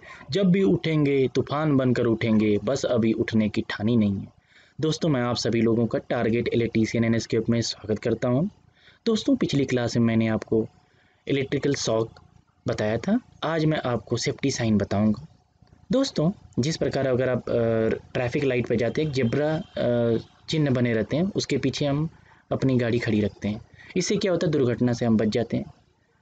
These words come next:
ठीक उसी प्रकार अगर हम किसी industry में जाते हैं, तो वहाँ पे अलग-अलग किस्म के हमें sign देखने को मिलते हैं। ये sign किस लिए होते हैं? ताकि वहाँ पे जो संभावित दुर्घटना से हम बचाव कर सकें। आइए दोस्तों,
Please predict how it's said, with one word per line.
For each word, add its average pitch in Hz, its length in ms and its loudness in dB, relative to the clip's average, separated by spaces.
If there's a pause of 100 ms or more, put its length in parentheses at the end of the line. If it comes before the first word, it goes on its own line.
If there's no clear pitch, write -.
(580)
ठीक 233 220 0
उसी 190 180 0
प्रकार 123 340 0
अगर 127 220 0
हम 123 100 2
किसी 131 220 -2
industry 135 480 0
में 151 120 2
जाते 110 260 0
हैं, 147 120 0
तो 156 100 0
वहाँ 127 160 0
पे 147 100 0
अलग-अलग 127 500 0
किस्म 117 300 0
के 180 140 0 (400)
हमें 120 280 0 (120)
sign 110 320 0
देखने 110 320 0
को 113 120 0
मिलते 110 280 0
हैं। 110 220 -2 (280)
ये 135 60 0
sign 131 260 0
किस 165 220 -2
लिए 170 140 2
होते 160 280 0
हैं? 160 220 0 (360)
ताकि 117 300 0 (100)
वहाँ 117 200 0
पे 120 140 0
जो 123 440 2
संभावित 120 460 0
दुर्घटना 117 420 0
से 139 180 -2 (380)
हम 117 300 2
बचाव 120 320 -2
कर 110 120 -4
सकें। - 360 -6 (420)
आइए 165 220 -2
दोस्तों, 165 480 0